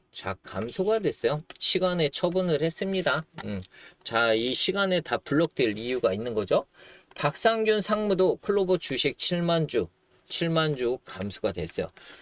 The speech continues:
아, 이거는 다, 뭐, 물론 이 직원분들, 임직원분들도 수익, 차익 매물이긴 하지만,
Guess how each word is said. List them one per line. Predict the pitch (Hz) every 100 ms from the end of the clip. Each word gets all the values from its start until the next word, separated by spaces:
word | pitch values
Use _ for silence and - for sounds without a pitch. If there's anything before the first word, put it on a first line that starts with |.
| -
아, | 117 123
이거는 | 143 202 240 233 214
다, | - 143 -
뭐, | 139 156
물론 | 135 220 220 220 208 143
이 | 143 156 156
직원분들, | 147 - 147 190 185 170 123 110
임직원분들도 | 127 151 170 180 170 143 156 160 131 143
수익, | 147 - 175 -
차익 | - - 175 185
매물이긴 | 180 170 160 151 139 139 127 135 139
하지만, | 170 170 160 117 113 139 101